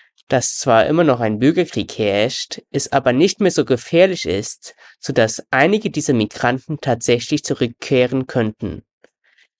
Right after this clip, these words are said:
Das hat eine ganze Reihe von Debatten ausgelöst, denn seit zweitausendsechzehn haben Hunderttausende Syrer in Deutschland Zuflucht gesucht.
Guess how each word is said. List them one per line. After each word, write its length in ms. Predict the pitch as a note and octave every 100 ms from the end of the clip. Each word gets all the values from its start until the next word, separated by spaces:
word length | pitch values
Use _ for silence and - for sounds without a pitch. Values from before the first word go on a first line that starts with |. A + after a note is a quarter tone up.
| -
Das 180 | E3 G#3+
hat 80 |
eine 180 | F#3+ D3+
ganze 360 | C3 D3 C3 A#2
Reihe 260 | A2+ C#3
von 160 | D#3 B2+
Debatten 440 | G#2+ - B2+ -
ausgelöst, 920 | F#2+ G2+ - G#2 G2+ G#2+ C#3 - - _ _ _ - _ _ _ _
denn 140 | C3 A2+
seit 220 | A#2 A#2
zweitausendsechzehn 1000 | - A2 A2 G#2 B2 - - G#2 G2+ G#2+
haben 440 | A2 G#2+ A2 G#2+
Hunderttausende 640 | C#3+ F3+ - C#3+ C#3+ C#3+ A2+
Syrer 640 | - C3 D3+ A#2 G#2+ C#3+ - _ _ _
in 160 | - A#2+
Deutschland 440 | A#2+ B2 C3 D3
Zuflucht 480 | C#3 G#3+ - C#3 -
gesucht. 680 | A#2+ - G2+ - - -